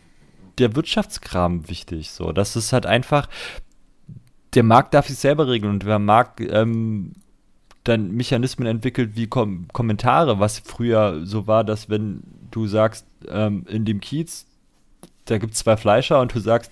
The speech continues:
der Fleischer A ist besser als Fleischer B, so, und das machen alle, dann wird Fleischer B halt, ähm, irgendwann die, die Pforte dicht machen müssen. Und so haben's aber für mich auch Spiele verdient.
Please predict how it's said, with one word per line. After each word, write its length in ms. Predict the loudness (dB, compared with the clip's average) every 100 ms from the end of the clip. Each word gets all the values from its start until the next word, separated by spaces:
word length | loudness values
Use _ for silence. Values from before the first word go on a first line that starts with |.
| -12
der 100 | -12 -12 -16 -2
Fleischer 360 | 0 2 0
A 140 | 2 2
ist 120 | 0
besser 220 | -4 -2
als 120 | -4
Fleischer 320 | -2 -4 -2
B, 360 | -4 0 2 0 -2 -16 -14 -12
so, 320 | 0 4 4
und 140 | 4 0
das 220 | -4 0
machen 240 | 2 2
alle, 400 | 2 4 6 6
dann 200 | 4 -2
wird 100 | -4 -2
Fleischer 300 | 0 2 0
B 280 | 2 2 6
halt, 280 | 4 4 0
ähm, 520 | 0 0 -2 -6 -8 -16 _ -20 _ _ _
irgendwann 280 | -4 0 -2
die, 160 | -2 -6
die 180 | -10
Pforte 320 | 0 0 2 -2
dicht 220 | -6 -6
machen 240 | -8 -6
müssen. 180 | -10 -6
Und 120 | -6
so 200 | -2 -2
haben's 260 | 2 0 0
aber 180 | -4 -4
für 160 | -6
mich 160 | -8 -6
auch 100 | -8
Spiele 260 | -8 -8 -8
verdient. 380 | -6 -6 -6